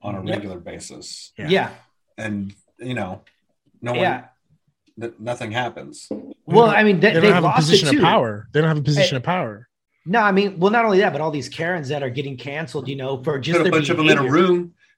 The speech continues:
Speaker 1: put a white sheet on their head, and give 'em a couple torches and see how much power they have
Speaker 2: Yeah,
Speaker 3: Yeah.
Speaker 2: exactly.
Speaker 1: to the person that's walking down the street.
Speaker 3: Right. Yeah.
Speaker 2: And, uh, a-, you know, it's just the times are changing, man. Like, you can't do that anymore. You,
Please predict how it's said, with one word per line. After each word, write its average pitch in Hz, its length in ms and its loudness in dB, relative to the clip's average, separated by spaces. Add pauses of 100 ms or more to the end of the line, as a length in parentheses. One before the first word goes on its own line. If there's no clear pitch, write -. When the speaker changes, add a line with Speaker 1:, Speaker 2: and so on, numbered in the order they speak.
(120)
Speaker 1:
put 151 120 -2
a 143 40 0
white 151 240 4
sheet 190 220 -2
on 175 100 2
their 135 120 -4
head, 139 240 0
and 135 100 -10
give 131 80 -8
'em 135 100 -10
a 131 60 -12
couple 143 220 -8
torches 143 480 -4
and 120 80 -12
see - 120 -6
how 127 60 -2
much 123 200 -4
power 110 220 0
they 90 120 -8
have - 240 -12 (340)
Speaker 2:
Yeah, 147 320 -6 (120)
Speaker 3:
Yeah. - 60 -20
Speaker 2:
exactly. 131 360 -8
Speaker 1:
to 127 40 -2
the - 80 -6
person 131 400 -2
that's 110 200 -8
walking 117 240 -4
down 107 160 -6
the 98 60 -12
street. - 360 -12 (400)
Speaker 3:
Right. 151 320 -4 (400)
Yeah. 160 200 -4
Speaker 2:
And, 160 260 -2
uh, 156 320 0 (600)
a-, 170 280 -4
you 202 100 -4
know, 143 160 -4
it's 185 100 -4
just 170 220 -4
the 170 80 -4
times 185 320 -4
are 208 140 0
changing, 208 480 -6
man. 151 280 -8
Like, 131 280 -10
you 127 80 -14
can't 185 320 -8 (720)
do 135 180 -8
that 107 160 -6
anymore. 104 360 -14
You, 123 160 -10